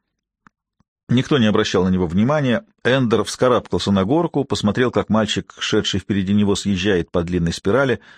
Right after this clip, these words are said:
потом тоже сел и оттолкнулся. Эндер не проехал и секунды по блестящей полированной поверхности, как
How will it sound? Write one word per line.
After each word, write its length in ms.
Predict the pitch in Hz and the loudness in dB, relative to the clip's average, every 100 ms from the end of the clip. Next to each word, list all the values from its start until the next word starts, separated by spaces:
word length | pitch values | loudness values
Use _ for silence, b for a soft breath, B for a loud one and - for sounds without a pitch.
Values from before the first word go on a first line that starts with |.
| b b b b b _ _ | b b b b b _ _
потом 280 | - 117 143 | -2 0 2
тоже 320 | 160 151 110 | 2 2 2
сел 420 | 107 - 202 190 - - | -2 0 0 -2 -6 -2
и 80 | |
оттолкнулся. 800 | 170 185 151 139 107 82 - 69 - _ _ _ _ _ _ _ _ _ _ _ _ _ - | -2 0 -2 0 0 -2 -4 -12 -14 _ _ _ _ _ _ _ _ _ _ _ _ _ -2
Эндер 420 | 123 147 139 135 | 2 2 2 2
не 160 | 131 135 | 2 2
проехал 480 | 139 143 175 170 | 0 0 0 0
и 140 | - 156 | 0 -2
секунды 580 | - 190 - 131 92 87 | -2 -4 0 2 2 2
по 140 | 101 | 0
блестящей 560 | 101 117 - 95 - 90 | 0 0 0 0 0 -2
полированной 500 | 104 107 101 95 92 | 2 2 2 2 2
поверхности, 640 | 117 175 - 104 - 85 b b b b b _ _ | 0 0 0 -2 -2 -6 b b b b b _ _
как 200 | - 135 | -4 -4